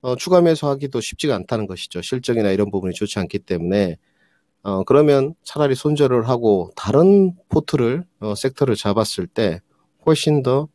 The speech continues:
손실 복구가 빠를 것이다. 저는, 어, 종목 교체 의견 드리도록 하고요. 반등 목표가는 레인지 범위 삼천오백 원에서 삼천육백 원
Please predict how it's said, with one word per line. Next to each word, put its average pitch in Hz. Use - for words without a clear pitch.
손실 135
복구가 101
빠를 107
것이다. -
저는, 113
어, 92
종목 120
교체 113
의견 104
드리도록 95
하고요. 107
반등 120
목표가는 113
레인지 110
범위 98
삼천오백 123
원에서 92
삼천육백 107
원 139